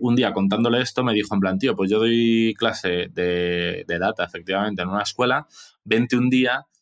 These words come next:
y te presento a la directora, te presento al personal y charláis un poco, ves la escuela por dentro, cómo está organizada y demás". Así que he de decir,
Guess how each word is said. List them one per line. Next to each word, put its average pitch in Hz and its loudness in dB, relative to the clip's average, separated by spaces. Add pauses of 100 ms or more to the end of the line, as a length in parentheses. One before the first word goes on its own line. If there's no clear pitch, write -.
(140)
y 98 -4
te 98 0
presento 95 0
a 95 2
la 95 2
directora, 139 0
te 127 -2
presento 95 0
al 98 2
personal 135 0
y 117 -2
charláis 98 -2
un 107 0
poco, 120 2
ves 104 0
la 104 0
escuela 98 0
por 104 0
dentro, 117 0
cómo 101 0
está - -4
organizada 104 0
y 117 2
demás". 92 -2 (340)
Así 95 -2
que 90 -2 (480)
he 120 0
de 131 2
decir, 123 0